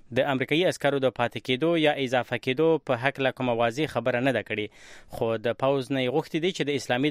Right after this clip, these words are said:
دولت یا داعش د ډلې د نابودۍ لپاره دې تګلاره جوړه کړي. د متحده ایالاتو نوی د دفاع وزیر جیم ماټس هم ښایي په راتلونکو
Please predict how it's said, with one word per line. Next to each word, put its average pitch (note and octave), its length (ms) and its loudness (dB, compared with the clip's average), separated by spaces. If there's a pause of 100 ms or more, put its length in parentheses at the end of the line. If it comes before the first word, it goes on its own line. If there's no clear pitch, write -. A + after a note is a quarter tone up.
دولت C#3+ 320 2
یا B2 140 0
داعش C3 260 0
د B2 140 2
ډلې C#3+ 340 2
د B2 140 0
نابودۍ A2+ 440 0
لپاره D#3 260 2 (100)
دې D3 80 0 (240)
تګلاره A2 400 -2
جوړه G2+ 240 -4
کړي. A2+ 120 -8 (960)
د - 20 4 (300)
متحده F3+ 360 2
ایالاتو F#3+ 260 4 (120)
نوی F3+ 240 4
د D3+ 100 -2
دفاع D#3+ 240 2
وزیر D#3+ 300 0 (100)
جیم D3 220 4
ماټس D#3 380 2
هم F3 240 2
ښایي C#3+ 320 4
په C#3 100 0
راتلونکو C3+ 400 -2